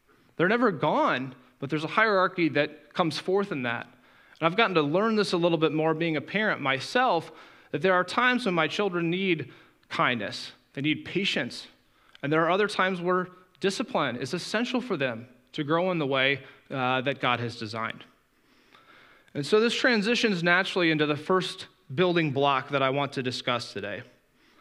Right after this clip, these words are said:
Love for one another should be increasing. Greg talked a few weeks ab-, ago about it's not just a, uh, a positional understanding of love, but it's a progression. And so if we're going to grow in love for one another,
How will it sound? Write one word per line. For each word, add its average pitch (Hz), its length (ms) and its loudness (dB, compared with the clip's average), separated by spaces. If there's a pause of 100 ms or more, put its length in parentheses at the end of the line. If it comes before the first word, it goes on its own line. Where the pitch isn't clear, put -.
(460)
Love 190 300 2
for 233 160 2
one 202 200 2
another 156 560 4
should 151 360 -2
be 165 320 0
increasing. 143 680 -6 (1600)
Greg 214 240 0
talked 202 240 2
a 185 60 0
few 185 200 0
weeks 180 260 0
ab-, 175 260 -2
ago 165 260 2
about 160 320 2
it's 170 160 -2
not 208 160 4
just - 240 -2
a, 147 300 4 (340)
uh, 147 320 2
a 143 180 0
positional 165 760 0 (340)
understanding 156 640 2
of 139 120 -2
love, 147 220 2
but 147 80 -2
it's 143 220 -6
a 151 60 -4
progression. 135 720 -4 (840)
And 147 100 -4
so 196 140 2
if 170 100 -2
we're 202 80 2
going 214 260 0
to 196 100 -4
grow 165 380 2
in 165 140 2
love 135 220 2
for 131 120 -4
one 131 220 -4
another, 131 480 -2